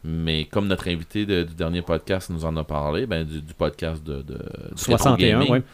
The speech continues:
Speaker 1: c'est ça. Euh, dans le fond, euh, c'était un point blanc quand même qu'on tirait dans un écran
Speaker 2: Ouais.
Speaker 1: cathodique, mais, mais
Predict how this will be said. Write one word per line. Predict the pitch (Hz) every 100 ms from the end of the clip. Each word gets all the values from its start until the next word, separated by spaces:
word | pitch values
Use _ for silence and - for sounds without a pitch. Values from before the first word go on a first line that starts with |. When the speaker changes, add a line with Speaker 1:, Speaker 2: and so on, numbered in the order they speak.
| -
Speaker 1:
c'est | - 80
ça. | 95 120 - - -
Euh, | 62 71 69 69
dans | 67 73
le | 76
fond, | - 113 101
euh, | 67 80
c'était | - -
un | 92
point | 87 95
blanc | 92 104
quand | - 120
même | 110 113
qu'on | 92
tirait | 87 - 87 120
dans | 101 85
un | 87 85
écran | 113 139
Speaker 2:
Ouais. | 110
Speaker 1:
cathodique, | 82 76 87 135 -
mais, | 80 80 92 95 135 - - _ _ - - 80
mais | 64 87